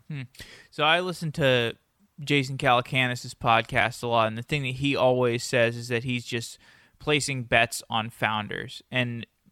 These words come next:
I think th-, probably there's also some element of market and so on, especially if he doesn't know the founder. But if he believes in the founder, he's basically, like, th-, will throw money at any idea, or at least this is the way he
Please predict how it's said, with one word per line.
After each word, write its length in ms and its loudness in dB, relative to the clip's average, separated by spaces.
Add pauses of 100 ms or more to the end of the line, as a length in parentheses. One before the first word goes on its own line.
(160)
I 120 6
think 220 -6
th-, 160 -20
probably 340 2
there's 280 -4
also 300 0
some 320 0
element 480 0
of 100 -6
market 540 0
and 180 -8
so 280 2
on, 360 0
especially 440 0
if 80 -8
he 80 -4
doesn't 340 -4
know 180 2
the 120 -6
founder. 500 -4 (460)
But 100 2
if 60 -2
he 100 0
believes 540 2
in 80 -4
the 40 0
founder, 380 2
he's 200 -4
basically, 460 -2
like, 280 -6
th-, 100 -8
will 140 2
throw 280 4
money 460 0
at 100 0
any 280 -2
idea, 280 -4
or 120 2
at 80 0
least 200 -4
this 140 -8
is 120 -8
the 80 -4
way 180 -2
he 180 -8